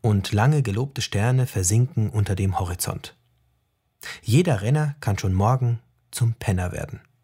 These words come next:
Und natürlich andersherum. Das Hobby Singled Malt Whisky lebt als Ganzes von der Abwechslung und nicht von den einzelnen Rennern.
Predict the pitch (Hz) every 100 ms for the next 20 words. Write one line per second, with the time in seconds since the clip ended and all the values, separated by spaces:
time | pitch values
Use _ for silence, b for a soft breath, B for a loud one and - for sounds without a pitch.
0 | _ _ _ _ _ - 104 95 - 117
1 | 104 92 - 131 113 104 98 98 _ _
2 | _ _ _ - B B B B B -
3 | 117 - - 123 185 127 - 147 160 147
4 | 127 123 123 - - 117 113 - _ _
5 | _ 107 123 - - 104 87 - - 104
6 | 131 - 104 - - 101 92 92 - 90
7 | - 101 - - 101 95 104 - 95 -
8 | 117 - - - 95 90 90 87 104 98
9 | - 92 87 85 98 90